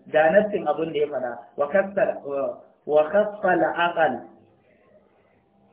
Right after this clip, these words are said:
zati. Falaysa alaiha biqadirin. Wai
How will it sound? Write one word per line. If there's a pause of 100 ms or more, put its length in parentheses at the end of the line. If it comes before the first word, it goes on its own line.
(680)
zati. (2000)
Falaysa
alaiha (480)
biqadirin. (2000)
Wai